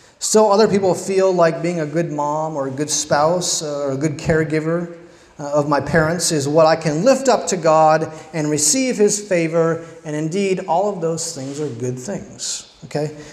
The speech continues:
But truth be told, nothing we hold up to God will be enough to give us his eternal favor. We need something more. So in John chapter twelve,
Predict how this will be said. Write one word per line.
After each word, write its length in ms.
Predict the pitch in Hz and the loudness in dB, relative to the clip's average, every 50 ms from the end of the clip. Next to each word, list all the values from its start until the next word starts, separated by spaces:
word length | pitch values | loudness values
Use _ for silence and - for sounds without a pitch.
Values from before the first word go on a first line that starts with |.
| - - - | -18 0 2
But 160 | 170 170 160 | 4 4 4
truth 340 | 160 - 247 277 285 285 - | 2 2 2 2 2 0 -2
be 120 | 262 226 | -2 -2
told, 420 | - - 165 151 143 143 147 143 139 | -2 0 2 4 4 4 2 0 -2
nothing 580 | 143 156 202 247 262 247 - 311 302 294 269 | -2 0 0 0 0 0 0 0 0 2 2
we 120 | 247 247 226 | 2 2 2
hold 260 | 180 185 202 196 196 | 4 4 4 4 4
up 160 | 190 185 - | 2 2 0
to 100 | - 180 | -4 -6
God 380 | 156 135 147 139 139 147 151 143 | -2 0 2 4 4 4 2 0
will 140 | 143 143 147 | 0 -2 -2
be 240 | 143 156 208 220 220 | 0 0 0 0 0
enough 320 | 202 170 165 165 160 - | 0 0 0 0 0 -2
to 100 | - 160 | -6 -8
give 360 | 147 135 135 175 208 208 175 170 | -8 -8 0 0 2 2 4 2
us 320 | 165 165 160 - - - | 2 2 2 0 -4 -2
his 260 | - 175 175 165 - | -2 0 0 0 0
eternal 520 | 156 151 143 - - - 147 143 139 135 135 | -2 -4 -6 -8 -10 -8 -6 -4 -4 -4 -4
favor. 500 | - - 147 135 127 - - - 104 - - - - _ _ _ _ _ _ _ _ _ _ _ _ _ _ _ _ _ _ _ - - - _ _ _ - | -6 -6 -6 -6 -6 -6 -8 -10 -14 -16 -20 -20 -20 _ _ _ _ _ _ _ _ _ _ _ _ _ _ _ _ _ _ _ -20 -20 -20 _ _ _ -4
We 140 | 143 156 175 | -2 0 2
need 160 | 180 170 165 | 2 2 2
something 420 | - 185 165 160 - 139 131 127 | 2 0 0 0 -2 -4 -4 -4
more. 280 | 120 117 110 107 - - - - - - _ _ _ _ _ _ _ _ _ _ _ _ _ _ - - - - - - _ | -4 -4 -6 -8 -10 -16 -18 -20 -20 -20 _ _ _ _ _ _ _ _ _ _ _ _ _ _ -20 -20 -20 -20 -20 -20 _
So 100 | - 185 | -2 0
in 80 | 175 156 | 0 2
John 300 | 139 185 208 220 220 208 | 4 4 4 4 2 2
chapter 320 | - 196 185 180 175 156 | 2 2 2 2 0 -4
twelve, 560 | - - 160 147 120 104 107 131 - - - | -6 0 2 2 2 2 0 -2 -6 -10 -14